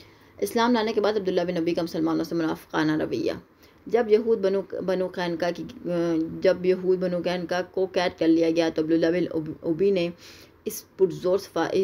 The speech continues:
نے پرزور سفارش کر کے انہیں آزادی دلا-، دلائی اور جلا وطن کیے گئے۔ جنگ بنو نذیر، م، اس نے،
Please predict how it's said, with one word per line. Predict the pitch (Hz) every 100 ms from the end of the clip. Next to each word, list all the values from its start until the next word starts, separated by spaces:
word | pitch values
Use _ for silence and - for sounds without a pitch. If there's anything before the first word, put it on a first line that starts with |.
| 175 190 180
نے | 190 190
پرزور | 190 185 196
سفارش | 214 - 175 170
کر | 180
کے | 165 180
انہیں | 170
آزادی | 165 165 160
دلا-، | 160 160 - 165
دلائی | 165 156
اور | 165 160
جلا | 170 165
وطن | 156 151 147
کیے | 139 135
گئے۔ | 143 160 - - - -
جنگ | - 196 214
بنو | 208 202
نذیر، | 208 180 208 208
م، | 185 - 196 190 185 -
اس | 208 -
نے، | 196 190